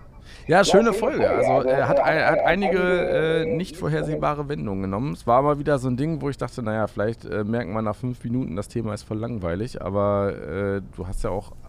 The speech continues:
einfach zu, zu jedem Thema immer auch interessante Sachen zu erzählen und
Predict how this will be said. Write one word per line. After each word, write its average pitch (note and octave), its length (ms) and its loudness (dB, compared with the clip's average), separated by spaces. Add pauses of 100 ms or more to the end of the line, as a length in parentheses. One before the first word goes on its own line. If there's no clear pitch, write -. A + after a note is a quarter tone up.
(280)
einfach B2+ 280 0
zu, B2 240 0
zu A#2+ 180 -4
jedem A#2 300 2
Thema A#2+ 300 0
immer A#2 160 0
auch A2 180 2
interessante A2+ 480 -6
Sachen G#2+ 240 -8
zu - 120 -10
erzählen A2 460 -4
und E2+ 240 -6